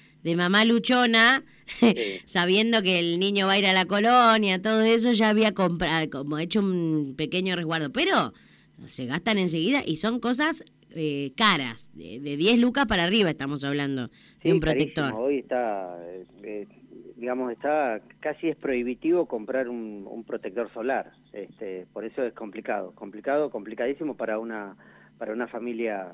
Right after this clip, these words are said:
Speaker 2: este, que tiene dos o tres pibes que están, van a estar al sol para poder protegerlos. Por eso lo mejor es o a la mañana o después de las cinco de la tarde,
Speaker 1: Mm.
Speaker 2: donde los rayos no te, no te caen, no, no te hacen tan mal, pero si te agarra a esta hora,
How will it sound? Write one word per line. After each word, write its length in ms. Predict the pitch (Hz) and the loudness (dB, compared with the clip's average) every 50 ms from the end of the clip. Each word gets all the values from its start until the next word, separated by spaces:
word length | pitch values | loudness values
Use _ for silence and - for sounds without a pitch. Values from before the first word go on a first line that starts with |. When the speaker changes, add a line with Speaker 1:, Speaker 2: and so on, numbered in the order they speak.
| - - | -16 -18
Speaker 2:
este, 720 | 110 - _ - 110 104 98 98 95 95 92 92 95 95 - | -18 -16 _ -10 -8 -8 -8 -10 -12 -14 -14 -16 -18 -18 -16
que 120 | - 104 | -16 -12
tiene 280 | - 123 127 120 117 113 | -8 -6 -6 -4 -4 -4
dos 160 | 117 123 123 | -2 -2 -2
o 80 | 127 123 | -2 -4
tres 200 | - 117 117 - | -4 -6 -8 -6
pibes 400 | - 143 143 143 147 151 151 - _ _ _ _ _ _ _ - | -4 -4 -2 0 0 0 -2 -4 _ _ _ _ _ _ _ -12
que 80 | 117 | -12
están, 340 | 98 - - 123 117 120 120 | -12 -8 -6 -6 -6 -4 -4
van 140 | 113 123 120 | -4 -4 -4
a 20 | 113 | -6
estar 180 | - - 127 | -6 -4 -4
al 140 | 123 123 131 - | -4 -4 -4 -4
sol 300 | - 147 151 170 190 190 - _ _ _ _ | -2 0 0 0 -2 -4 -8 _ _ _ _
para 200 | - 107 104 - | -8 -6 -6 -6
poder 200 | - 117 123 117 | -6 -6 -6 -6
protegerlos. 640 | 110 127 120 - 117 - - 156 165 170 175 170 - - - - - - _ | -8 -8 -8 -8 -8 -6 -4 -2 0 0 -2 -2 -4 -8 -20 -20 -20 -10 _
Por 140 | - - 156 | -2 -2 0
eso 160 | 151 170 160 | 0 0 0
lo 80 | 147 | 0
mejor 380 | 143 143 139 - - 185 185 165 | 0 0 -2 0 0 0 2 2
es 160 | 165 160 156 - _ _ - _ _ | 2 0 0 -4 _ _ -20 _ _
o 260 | - - 113 113 117 | -6 -4 -2 -2 -2
a 40 | 117 | 0
la 100 | 120 120 | -2 -2
mañana 600 | 120 135 147 160 175 185 190 190 196 196 196 190 214 - _ | -2 -2 0 0 0 0 0 0 -2 -4 -4 -6 -10 -18 _
o 460 | - - 123 120 117 123 139 156 - - | -6 -4 -2 -2 0 0 -2 -4 -6 -6
después 340 | - 117 110 - - 135 127 120 | -8 -8 -8 -4 -4 -4 -2 -2
de 60 | 120 | -2
las 120 | 117 110 - | -4 -4 -6
cinco 200 | - 135 113 - | -8 -8 -6 -4
de 60 | 123 113 | -4 -4
la 140 | 117 110 | -4 -4
tarde, 320 | - 135 143 139 139 131 117 | -4 -4 -4 -2 -2 -2 -4
Speaker 1:
Mm. 20 | |
Speaker 2:
donde 380 | 110 107 104 98 101 104 101 92 | -4 -6 -10 -10 -8 -8 -8 -10
los 180 | 95 98 95 | -10 -12 -10
rayos 300 | - 110 117 113 - 117 | -8 -8 -8 -8 -8 -10
no 100 | 101 107 | -10 -12
te, 320 | 101 104 113 104 98 92 87 - - - - - - - _ _ | -10 -8 -8 -8 -8 -8 -12 -14 -20 -20 -20 -20 -20 -20 _ _
no 80 | - 120 | -12 -8
te 120 | - - 120 | -8 -6 -6
caen, 600 | - 123 117 120 113 110 107 107 101 95 104 107 | -4 -4 -2 -2 -2 -4 -6 -8 -10 -12 -12 -8
no, 120 | 117 127 117 110 | -6 -6 -6 -6
no 140 | 131 131 127 | -8 -6 -4
te 80 | - 147 | -4 -6
hacen 240 | - - 135 123 | -6 -6 -6 -6
tan 180 | - 123 123 127 | -4 -2 -2 -2
mal, 220 | 131 123 110 98 | -2 -2 -4 -4
pero 220 | - 113 101 101 95 | -6 -6 -6 -8 -8
si 120 | - 113 | -10 -10
te 80 | - 113 | -8 -6
agarra 280 | 110 123 143 147 143 | -4 -4 -2 -2 -2
a 40 | 131 | -2
esta 220 | 123 127 - 127 117 | -4 -4 -4 -4 -2
hora, 340 | 127 147 156 165 175 185 | 0 0 0 -2 -4 -6